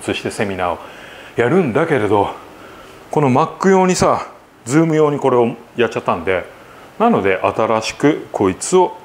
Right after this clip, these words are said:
買いましたみたいな。でさ、本当はね、一番最初このニューワーっていうさ、なんかメーカーのやつを、これ、買おうとした、したんだけど、この辺のやつってさ、これ全部ニューワーなのよ。こういうの。これ、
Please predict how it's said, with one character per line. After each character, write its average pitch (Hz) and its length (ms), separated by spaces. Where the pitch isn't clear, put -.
買 92 240
い - 20
ま 90 160
し - 100
た 117 100
み 92 100
た - 80
い 76 100
な。 71 80
で 104 140
さ、 131 380
本 202 280
当 202 280
は 202 120
ね、 208 320
一 123 180
番 156 220
最 151 180
初 147 140
こ 143 120
の 139 80
ニ 135 140
ュ 208 40
ー - 20
ワ 113 240
ー 95 40
っ - 140
て 98 60
い 95 80
う 92 60
さ、 104 220
な 98 100
ん 98 60
か 95 100
メ 104 220
ー 98 60
カ 90 180
ー - 60
の 120 320
や 117 100
つ - 140
を、 127 340
こ - 120
れ、 101 120
買 120 160
お 120 120
う - 20
と 123 100
し - 80
た、 95 240
し - 100
た 117 100
ん 101 40
だ 95 80
け - 80
ど、 90 140
こ - 140
の 180 80
辺 185 180
の 190 60
や 180 100
つ 180 80
っ - 40
て - 100
さ、 - 160
こ - 140
れ 98 40
全 107 180
部 90 80
ニ 98 120
ュ - 100
ー - 20
ワ 85 140
ー 78 40
な 78 120
の 76 100
よ。 76 220
こ 87 140
う 85 60
い 80 120
う 73 40
の。 78 100
こ - 100
れ、 - 60